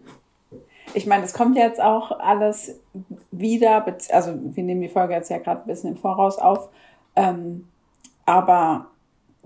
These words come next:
jetzt auch zum Jahresende werden wieder so richtig viele Jahresrückblicke safe auch so auf Social Media sein und ich finde, dann ist immer so, "Ach ja, krass, die hat das und der hat das und guck mal nicht, was hier passiert ist", so.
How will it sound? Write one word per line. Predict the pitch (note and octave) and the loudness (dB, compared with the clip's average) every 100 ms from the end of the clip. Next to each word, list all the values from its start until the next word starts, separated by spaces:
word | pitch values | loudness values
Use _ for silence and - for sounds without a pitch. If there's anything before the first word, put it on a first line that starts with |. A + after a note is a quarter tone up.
| - _ _ _ _ _ - - | -20 _ _ _ _ _ -20 -6
jetzt | G#3 G3+ D#3 | -2 0 0
auch | F#3 | -2
zum | G3+ | 0
Jahresende | F#3+ F#3+ F#3 F#3+ G#3 G3 | 4 4 4 -2 0 0
werden | F#3+ F#3+ | -2 -2
wieder | F#3+ F3+ | -4 -4
so | F3+ | -4
richtig | F#3 G3 G#3 - | -6 -6 -8 -8
viele | - G3 | -4 -2
Jahresrückblicke | F#3 F#3+ G3+ G#3 - G3 - G#3 G3 | 2 4 4 2 -4 -6 -4 -4 -2
safe | G3+ G3+ - | 0 0 0
auch | G3+ G3+ G3+ - - | -2 -2 -8 -14 -20
so | - G#3 | 0 4
auf | G3+ G3+ | 4 4
Social | G#3 G3+ G3 | 0 0 -2
Media | G#3 G#3+ G#3 | -4 0 -2
sein | G#3 G#3 G#3 G3+ | 2 2 2 -2
und | F#3+ | -6
ich | G3 | -4
finde, | - G#3+ G#3+ G#3 A3 B3 - _ - | -2 0 2 2 0 -2 -8 _ 2
dann | F3+ F3+ | 2 2
ist | - - G3 | -2 -2 0
immer | G3+ G3 G3 | 0 0 0
so, | G3 G3 F#3+ - | 0 0 -2 0
"Ach | G3 F#3 - | 0 0 -2
ja, | E3+ | -2
krass, | E3+ - F#3+ G3 - | -2 2 2 2 -4
die | G3 G3+ | -6 -4
hat | F3 | -2
das | G3+ G3+ G3 | 0 0 -4
und | - | -2
der | E3+ F3 | 0 0
hat | F3 | 0
das | G3+ - | -4 -6
und | G3+ - | -10 -14
guck | - - | -12 0
mal | G3 | 0
nicht, | F#3 F#3 - | 0 -4 -4
was | F#3 - | -6 -4
hier | G#3+ A3 | 0 2
passiert | G#3+ F3+ - G3 F#3+ | 2 -4 -2 -4 -4
ist", | G3 - | -6 -2
so. | G3 G#3 C4 | 2 4 2